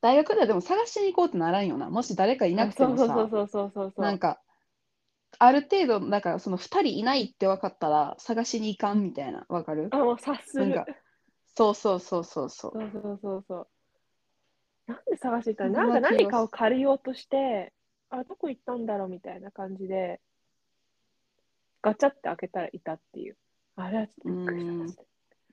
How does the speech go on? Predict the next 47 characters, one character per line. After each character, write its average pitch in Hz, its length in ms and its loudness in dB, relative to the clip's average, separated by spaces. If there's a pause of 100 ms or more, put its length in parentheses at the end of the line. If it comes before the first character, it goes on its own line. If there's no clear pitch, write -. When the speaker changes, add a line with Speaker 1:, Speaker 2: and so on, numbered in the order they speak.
(340)
Speaker 2:
マ 247 160 0
ジ 226 60 -4
で 190 120 0
び 175 100 -4
っ - 20 -8
く - 240 -12
り - 100 -16
し - 80 -20
た。 - 120 -16 (500)
多 240 140 0
分 208 120 0
ま 202 100 0
だ 185 120 2
十 214 180 2
六 254 300 6
と 202 100 -4
か 196 140 -8
そ-、 196 220 -2
<laughs> - 60 -20
そ 233 140 4
ん 233 60 -2
な 240 100 0
感 226 220 -4
じ 220 60 -4
だ 214 60 -4
っ - 20 -8
た - 120 -20
っ - 60 -18
け？ - 120 -16
本 214 260 -10
当 226 100 -4
に 220 80 -2
な 226 80 -2
ん 220 40 -4
か 185 80 -8
来 - 140 -8
た 339 100 2
ば 330 120 -2
っ - 60 -18
か - 140 -16
な 165 100 -18
っ - 80 -20
た 190 100 -10
気 - 160 -14
が 196 140 -8
す - 100 -20
る。 180 160 -20